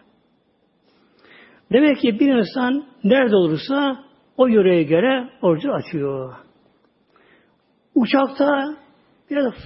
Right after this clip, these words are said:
farklı uçakta muhtemelen böyle. Uçakta böyle. Nasıl farklı oluyor? Ben şahsen Ramazan değil de diğer bir zamanda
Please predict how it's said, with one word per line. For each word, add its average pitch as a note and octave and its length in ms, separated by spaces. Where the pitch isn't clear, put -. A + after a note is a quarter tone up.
farklı G#3 340
uçakta D#3+ 420
muhtemelen A#2+ 400
böyle. - 140
Uçakta - 360
böyle. - 180
Nasıl G3+ 220
farklı D3+ 360
oluyor? F#3+ 300
Ben A#3 220
şahsen G#3 600
Ramazan F#3 420
değil E3 340
de G#3+ 360
diğer G3 220
bir C#3+ 40
zamanda D3 640